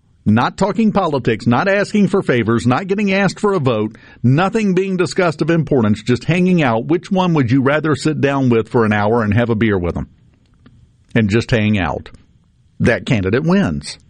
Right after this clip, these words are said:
And that goes back a ways. That's not recent. To a certain extent, we have always voted based on personality and based on emotional appeal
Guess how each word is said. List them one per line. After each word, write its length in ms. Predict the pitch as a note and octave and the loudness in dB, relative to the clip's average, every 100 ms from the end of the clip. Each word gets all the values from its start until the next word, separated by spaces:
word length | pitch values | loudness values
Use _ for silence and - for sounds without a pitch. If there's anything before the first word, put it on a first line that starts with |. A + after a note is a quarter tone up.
| _ _ _ _ - - - | _ _ _ _ -20 -20 -4
And 160 | B2 A#2+ | 0 0
that 140 | C#4 | 0
goes 300 | D3+ A#2 G2 | 0 -2 -4
back 540 | E2 A2 F#3 A2 - - _ _ _ _ _ _ _ _ - | -4 -2 -2 -6 -12 -20 _ _ _ _ _ _ _ _ -4
a 80 | G#2 | -2
ways. 840 | G2 C#3+ G3 G#2+ D#2+ D2 - - - - | 0 0 -2 -4 -6 -8 -10 -14 -16 -14
That's 240 | - - - | -4 -2 0
not 200 | G3+ D#3 | -2 -2
recent. 400 | E3 G#3 - - _ _ _ _ _ _ _ - - - - - - _ _ - - _ _ - | -2 -2 -6 -12 _ _ _ _ _ _ _ -20 -20 -20 -20 -20 -20 _ _ -20 -20 _ _ -2
To 140 | F3+ | 0
a 40 | D#3 | 0
certain 260 | A3+ C4 | -2 -2
extent, 380 | F#3 - G3+ E3 | -4 -2 -2 0
we 200 | D#3 F3+ | 0 2
have 280 | C#3 F3 D3+ - - | 2 0 -2 -12 -2
always 1000 | C#3+ F3+ F#3+ B2+ G2+ F2 C2 C#2 - - - | 0 2 2 2 0 -2 -4 -8 -10 -12 -2
voted 640 | G2+ B2+ G#2 F#2 E2+ - - - | 0 0 0 -4 -6 -12 -8 -4
based 320 | A#2 A2 - | -2 -2 -2
on 200 | G#2+ G2+ | -2 0
personality 840 | B2 G#2+ G#2 F2+ D#2 D#2+ - - - - - _ | 0 0 0 -2 -2 -6 -8 -14 -18 -20 -20 _
and 220 | - A2 F#2 | -4 -2 0
based 360 | A#2 A2 - | -2 -2 -2
on 340 | A2 G#2 G2 F#2 | 0 0 0 0
emotional 640 | B2+ A2+ G#2+ - G#2 F2+ | 0 0 0 -2 0 0
appeal 460 | F2+ - E2 - | 0 0 0 -2